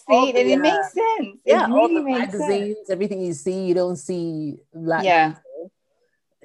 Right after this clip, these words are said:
Speaker 2: I
Speaker 1: It's
Speaker 2: do think that clinics here have to do better on that,
Speaker 1: Mm.
Speaker 2: to be honest. And that's why I also wrote for the H F E A, which is the governing,
Speaker 1: Yes, that
Speaker 2: the
Speaker 1: was
Speaker 2: authority. But I think they're really trying to do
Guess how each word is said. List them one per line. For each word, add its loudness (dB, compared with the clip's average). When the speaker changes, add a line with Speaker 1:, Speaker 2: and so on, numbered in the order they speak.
Speaker 2:
I 4
Speaker 1:
It's -2
Speaker 2:
do 4
think 2
that -2
clinics -4
here -4
have -10
to -20
do -4
better -2
on 0
that, -8
Speaker 1:
Mm. -10
Speaker 2:
to -6
be 2
honest. 0
And 2
that's 2
why 6
I -2
also -4
wrote -2
for -8
the -6
H -8
F -8
E -6
A, -6
which -12
is -6
the 0
governing, 0
Speaker 1:
Yes, -2
that -4
Speaker 2:
the 6
Speaker 1:
was 4
Speaker 2:
authority. 0
But 4
I 4
think -6
they're 0
really -2
trying -8
to -12
do -8